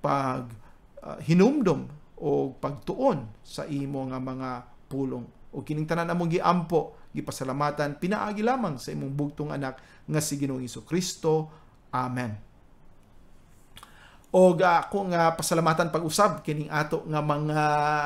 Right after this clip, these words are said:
opisyalis dinhi sa C M U, Central Mindanao University, sa paghatag o kaygayunan nga kita makapadayon nini ato nga programa. Talagsaon ra kini nga pribilehiyo. Dili kini, ah,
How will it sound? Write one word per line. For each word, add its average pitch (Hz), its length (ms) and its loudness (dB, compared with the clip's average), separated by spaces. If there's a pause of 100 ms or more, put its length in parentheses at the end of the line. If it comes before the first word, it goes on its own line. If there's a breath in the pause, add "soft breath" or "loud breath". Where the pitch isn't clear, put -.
(440 soft breath)
opisyalis 160 640 2
dinhi 147 240 -4
sa 143 160 -4
C 156 240 2
M 151 160 0 (160)
U, 160 160 -4 (480 loud breath)
Central 151 480 0
Mindanao 147 320 0
University, 151 640 0
sa - 160 -10
paghatag 147 720 -2
o 143 240 -2
kaygayunan 147 640 0
nga 127 80 -10
kita 143 320 -2
makapadayon 139 720 -2
nini 139 160 -6
ato 131 240 -8
nga 127 80 -10
programa. 131 640 -8 (240 soft breath)
Talagsaon 214 560 4
ra 202 80 -2
kini 202 400 0
nga 165 80 -2
pribilehiyo. 160 640 0 (400 loud breath)
Dili 175 320 2
kini, 180 640 0 (240 loud breath)
ah, 160 160 -2